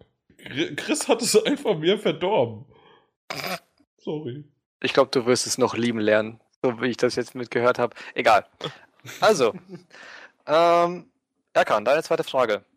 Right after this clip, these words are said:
Speaker 2: An welchem Tag genau kommt G T A fünf nach aktuellen Informationen für die PlayStation vier heraus?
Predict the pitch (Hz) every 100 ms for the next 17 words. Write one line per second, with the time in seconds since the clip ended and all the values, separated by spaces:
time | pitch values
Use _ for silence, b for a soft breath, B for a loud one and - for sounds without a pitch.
0 | _ _ _ 120 120 156 190 214 - 156
1 | 120 - - 123 123 123 113 - 120 113
2 | 151 170 185 175 - 127 120 - 110 -
3 | - 202 - 226 196 165 156 147 147 135
4 | - 127 123 - 120 113 135 139 147 131
5 | - 113 107 107 104